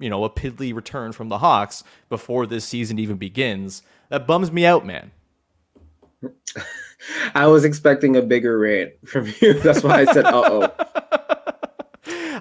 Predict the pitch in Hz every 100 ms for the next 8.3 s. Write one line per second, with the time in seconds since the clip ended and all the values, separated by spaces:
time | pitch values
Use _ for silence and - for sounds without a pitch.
0 | 359 392 - 370 349 349 359 294 269 262
1 | 226 220 196 190 180 175 143 143 139 131
2 | 123 117 - 85 87 - 110 135 147 139
3 | 135 123 120 107 147 143 143 113 120 117
4 | 113 110 - 120 110 - 117 110 117 107
5 | 113 101 113 107 113 104 101 147 156 147
6 | _ _ _ 104 104 104 101 95 95 -
7 | 107 101 107 107 185 170 113 117 113 107
8 | 107 -